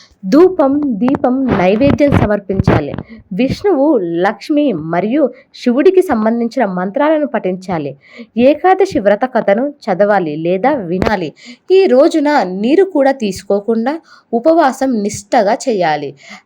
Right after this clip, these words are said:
రాత్రి జాగరణ చేసి భజనలు, కీర్తనలు చేయాలి. మరుసటి రోజు ఉదయం స్నానం చేసి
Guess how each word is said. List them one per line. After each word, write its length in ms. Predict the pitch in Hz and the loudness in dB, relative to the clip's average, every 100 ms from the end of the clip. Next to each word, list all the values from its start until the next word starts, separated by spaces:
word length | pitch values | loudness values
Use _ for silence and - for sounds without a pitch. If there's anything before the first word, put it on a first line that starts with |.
| 202 | -4
రాత్రి 580 | 220 277 - 294 294 | -2 0 0 0 0
జాగరణ 580 | 226 185 170 180 208 226 | -4 -4 -4 0 0 0
చేసి 520 | 233 254 240 240 370 370 - _ | -2 0 0 0 -2 -4 -20 _
భజనలు, 720 | 170 165 214 254 277 196 180 - _ | -6 -2 0 2 0 0 -2 -6 _
కీర్తనలు 640 | - 285 320 320 269 190 202 | -4 -2 0 -2 -2 0 -4
చేయాలి. 580 | 240 247 180 151 147 - - - _ | -2 -2 0 -2 -4 -12 -18 -20 _
మరుసటి 540 | 202 214 302 339 403 370 | -2 2 2 2 2 2
రోజు 540 | 240 208 262 233 - - | 2 2 0 0 -2 -6
ఉదయం 460 | 196 302 311 185 | 2 4 4 2
స్నానం 460 | 175 - 170 190 226 | -6 -6 -2 -2 -2
చేసి 480 | 220 233 254 381 | 0 0 0 -6